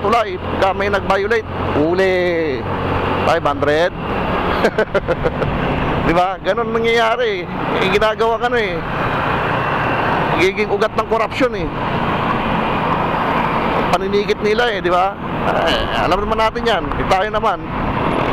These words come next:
Ah, porque ayaw nating ma-, ano, sayang yung oras natin para magtubos ng ticket, babayad na lang tayo sa kanila.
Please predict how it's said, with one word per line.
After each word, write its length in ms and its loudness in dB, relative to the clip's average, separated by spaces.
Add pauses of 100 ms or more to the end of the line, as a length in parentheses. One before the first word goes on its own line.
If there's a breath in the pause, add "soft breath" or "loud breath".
(1400)
Ah, 320 2
porque 320 2
ayaw 240 2
nating 400 0
ma-, 400 2
ano, 320 0
sayang 320 2
yung 160 -2
oras 240 2
natin 480 0 (640)
para 240 4
magtubos 480 0
ng 160 0
ticket, 320 2 (560)
babayad 400 2
na 80 2
lang 160 0
tayo 160 2
sa 160 0
kanila. 320 2